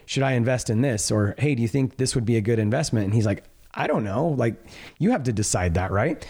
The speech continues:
So many people want the shortcut. Look at the list of health issues associated with poor nutrition and poor eating habits: obesity, heart disease,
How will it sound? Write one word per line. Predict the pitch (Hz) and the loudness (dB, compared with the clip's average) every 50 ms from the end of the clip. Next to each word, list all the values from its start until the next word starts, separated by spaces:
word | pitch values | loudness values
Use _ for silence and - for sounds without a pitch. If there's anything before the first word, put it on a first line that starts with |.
| - - | -16 -14
So | - - 170 | -6 -4 -2
many | 175 185 185 | 0 0 2
people | 156 196 156 156 | 0 0 0 2
want | 143 131 113 | 0 0 -2
the | 117 | -2
shortcut. | - - - 135 127 110 - - 92 73 - - - - - - - - - - - - - - - - - - - - | -4 -2 -2 -2 -2 -2 -2 -2 -2 -2 -4 -8 -16 -20 -20 -20 -20 -20 -20 -20 -20 -20 -20 -20 -14 -14 -14 -14 -12 -4
Look | - 143 160 240 | -4 -2 -2 0
at | 196 | 0
the | - 208 | 2 2
list | 180 165 156 - 156 | 2 2 2 0 -2
of | 113 | -2
health | - - 139 131 - - | -2 0 -2 0 0 0
issues | 127 110 - 120 101 98 | -2 0 2 0 2 2
associated | 98 - - 113 110 - - 110 101 101 92 | 0 0 0 0 0 0 2 2 2 2 0
with | 95 - | 0 0
poor | - - 107 101 | 0 2 2 2
nutrition | 101 98 - - 110 101 - 101 92 92 | 2 2 2 0 0 0 2 2 2 2
and | 92 | 2
poor | - - 98 98 | 2 0 0 2
eating | 120 127 110 95 | 2 2 2 0
habits: | 92 87 82 80 80 78 - - - - - - - - - - - | -2 -2 -2 -2 -2 -2 -4 -6 -8 -10 -16 -18 -18 -18 -12 -4 0
obesity, | 123 117 113 120 120 113 - 101 82 76 62 - - - - - - - - | 0 2 4 2 2 2 0 0 0 0 -2 -2 -6 -10 -18 -20 -20 -20 -8
heart | - - 147 139 - | -4 -2 0 0 2
disease, | 104 113 95 95 98 85 78 - - - | 0 0 2 2 2 2 2 0 -2 -4